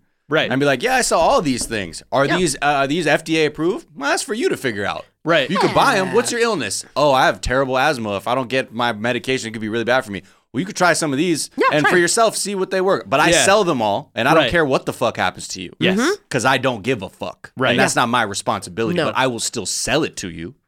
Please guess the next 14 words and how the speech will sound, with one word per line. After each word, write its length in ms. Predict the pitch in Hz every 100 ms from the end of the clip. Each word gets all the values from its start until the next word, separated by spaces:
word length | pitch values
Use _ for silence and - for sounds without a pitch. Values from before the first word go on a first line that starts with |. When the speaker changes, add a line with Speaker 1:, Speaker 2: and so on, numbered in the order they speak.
| _
Speaker 1:
Right. 300 | 139 117 101 - -
Speaker 2:
And 140 | 120 131
Speaker 1:
this 60 |
Speaker 2:
that's 120 | 196
Speaker 1:
coming 260 | - 214 202
from 160 | 196 196
a 40 |
company 540 | - 156 156 156 151 151
that 500 | 135 113 135 135 - _ _ _ -
has 440 | 120 143 139 127 120 156 185 170 160 156
revolutionized 880 | - 160 139 135 127 123 107 - 151
the 120 | 147
ability 680 | 131 139 139 139 139 135 131 -
of 800 | 143 123 123 120 120 110 -